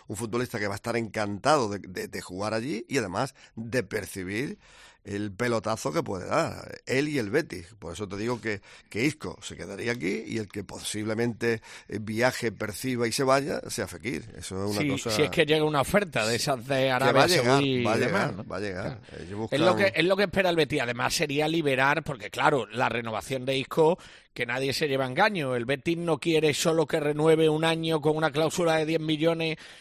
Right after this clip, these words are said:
Speaker 2: eh, al llegar a los veinticinco partidos, porque sabe que ahí cualquier equipo se lo llevaría. El Betis le quiere hacer un contrato de dos o tres años, subiéndole el sueldo, que ahora mismo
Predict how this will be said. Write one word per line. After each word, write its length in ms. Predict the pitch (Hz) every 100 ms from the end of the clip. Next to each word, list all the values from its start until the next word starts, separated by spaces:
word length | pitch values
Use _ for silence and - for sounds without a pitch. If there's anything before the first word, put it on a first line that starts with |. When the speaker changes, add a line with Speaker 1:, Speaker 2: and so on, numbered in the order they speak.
| -
Speaker 2:
eh, 140 | 160 160
al 160 | 170 156
llegar 260 | 160 165
a 40 | 165
los 120 | 160
veinticinco 600 | 165 151 160 175 165 165
partidos, 380 | 160 151 170 202
porque 240 | 208 151
sabe 280 | 117 143 160
que 120 | 170
ahí 360 | 139 151 208 254 _ -
cualquier 360 | 147 - 165
equipo 280 | 170 196 208
se 160 | 240 185
lo 80 |
llevaría. 360 | 160 143 151 165
El 100 | 117
Betis 260 | 120 156 147
le 100 | 139
quiere 160 | 147
hacer 240 | 139 170 160
un 100 | 135
contrato 520 | 139 139 170 143 127
de 120 | 113
dos 160 | 127 139
o 120 | 143
tres 180 | 151 151
años, 420 | 208 214 240 269 - - - -
subiéndole 760 | - 214 151 185 196 196 185
el 80 | 156
sueldo, 580 | - 226 214 240 285 -
que 100 | -
ahora 160 | 117 147
mismo 500 | 156 139 170 165